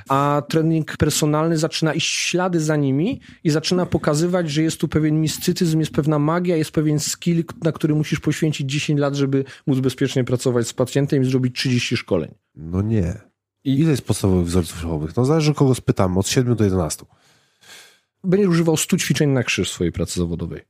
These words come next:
Speaker 2: Dużo.
Speaker 1: No, ale <laughs> dobra, ch-, chcemy być wirtuozami, no.
Speaker 2: Dobra. No trzeba poznać pewne zasady. No jeżeli ktoś mi pozna zasady, jak powinien wyglądać przysiad, który nie jest skomplikowany, tak naprawdę, są detale,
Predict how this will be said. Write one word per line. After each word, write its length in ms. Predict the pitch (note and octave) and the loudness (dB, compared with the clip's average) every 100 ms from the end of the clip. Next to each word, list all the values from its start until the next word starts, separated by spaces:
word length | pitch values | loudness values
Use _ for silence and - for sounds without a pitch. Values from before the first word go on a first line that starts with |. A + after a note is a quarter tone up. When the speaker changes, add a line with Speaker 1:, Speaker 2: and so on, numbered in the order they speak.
| _ _ _ - F#2 - - | _ _ _ -18 -18 -18 -8
Speaker 2:
Dużo. 400 | G2+ A#2 F#2+ E2+ - - - - A4+ | -2 2 2 0 -4 -16 -20 -6 -2
Speaker 1:
No, 60 | |
ale 440 | G4 F4 D#4+ C#4 G2 F#3+ E3+ | 0 2 2 2 2 2 2
<laughs> 180 | F3 E3 | 2 2
dobra, 300 | D3 B2+ A#2+ | 2 2 0
ch-, 520 | - C3+ - - F#3+ | -2 -4 -2 0 2
chcemy 280 | F#3+ F3+ D3 | 2 2 2
być 80 | |
wirtuozami, 680 | D3 D3 D3+ C3 A2+ G#2+ G#2 | 2 0 2 2 2 2 0
no. 120 | F#2+ | -2
Speaker 2:
Dobra. 220 | E2+ C#2+ - - _ _ _ - | -4 -6 -10 -18 _ _ _ -4
No 60 | |
trzeba 200 | D3+ F#3 | 0 0
poznać 240 | F#3 F3+ F3 | 0 0 -2
pewne 200 | D3 C#3+ | -2 0
zasady. 420 | B2+ - F#2+ F#2 | 0 0 0 0
No 80 | G2+ | 0
jeżeli 220 | C3 D3 | 2 2
ktoś 280 | - F3+ - | 0 0 2
mi 140 | E3+ D3 | 0 0
pozna 340 | D3 D#3 D3+ | 0 2 2
zasady, 320 | B2 C#3 B2+ | 0 0 2
jak 160 | C3 C#3 | 2 2
powinien 260 | D#3 C#3+ | 2 2
wyglądać 320 | A#2+ A#2+ A2+ - | 2 0 0 -2
przysiad, 420 | - - G2 - _ | -6 -2 -4 -4 _
który 220 | - G#2+ G2+ | -4 -2 0
nie 100 | G2 | 0
jest 140 | F2+ | -2
skomplikowany, 640 | - E2+ - E2+ E2 F#2+ - _ - | -8 -18 -10 -6 -4 -6 -8 _ -16
tak 180 | G2 | -10
naprawdę, 380 | F2 D#2+ D#2+ G#2+ - _ _ _ _ _ | -8 -6 -4 -4 -4 _ _ _ _ _
są 180 | - C#3 | -2 0
detale, 600 | C3 - G#2+ F#2+ D#2+ C#2 | 2 0 2 2 0 -4